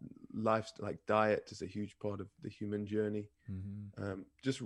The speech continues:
Speaker 1: just kind of witnessing and recognizing that most of, there's, there's a real attitude of kind of arrogance of the modern times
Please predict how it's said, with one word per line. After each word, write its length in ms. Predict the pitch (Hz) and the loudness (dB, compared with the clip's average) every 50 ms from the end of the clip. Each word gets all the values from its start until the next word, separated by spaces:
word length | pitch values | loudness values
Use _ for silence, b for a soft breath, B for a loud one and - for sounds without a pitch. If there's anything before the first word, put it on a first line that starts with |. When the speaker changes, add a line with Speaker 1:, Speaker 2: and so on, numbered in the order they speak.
| - - - | -10 -10 -8
Speaker 1:
just 300 | - - 175 - - - | -6 -6 -6 -6 -6 -2
kind 160 | - 180 175 | 0 2 4
of 140 | 156 123 120 | 4 4 6
witnessing 480 | 127 147 139 - 139 135 - 139 131 120 | 6 4 6 6 4 2 2 4 4 4
and 100 | 117 117 | 4 6
recognizing 720 | 127 131 127 - 120 117 117 117 113 107 107 110 110 107 | 4 4 4 2 2 4 4 4 4 4 2 0 2 4
that 160 | 110 104 - - _ _ _ _ _ _ _ _ _ _ _ _ _ _ _ _ _ _ _ _ _ _ _ _ - | 2 2 2 -2 _ _ _ _ _ _ _ _ _ _ _ _ _ _ _ _ _ _ _ _ _ _ _ _ -4
most 400 | - 120 123 131 143 139 - - | 2 6 8 8 8 6 4 2
of, 120 | 139 120 127 - _ _ _ _ _ - | -2 -2 -4 -8 _ _ _ _ _ 2
there's, 220 | 120 120 110 117 | 2 2 2 0
there's 220 | - - 120 113 117 | 0 0 2 2 2
a 60 | 117 | 2
real 360 | 120 135 143 151 151 147 - - | 4 4 6 8 8 6 6 6
attitude 720 | - 139 139 - 135 - - - 120 110 95 95 - - - _ - - | 4 4 4 2 0 -2 -2 0 2 2 2 2 0 -4 -8 _ -10 -8
of 120 | 107 104 107 - - _ _ - | -8 -8 -8 -12 -18 _ _ -10
kind 140 | - 120 113 104 | -6 -4 -4 -4
of 80 | - - - | -4 0 4
arrogance 500 | 123 131 127 117 98 - 107 85 92 107 | 6 6 6 6 4 2 0 0 -2 -4
of 140 | 104 104 107 | -4 -2 -2
the 60 | 107 | 0
modern 320 | 110 113 113 107 110 110 107 | 0 0 2 2 0 0 0
times 640 | - 120 120 107 104 - 71 67 50 - - - | 0 0 0 0 0 -2 -4 -8 -8 -10 -14 -18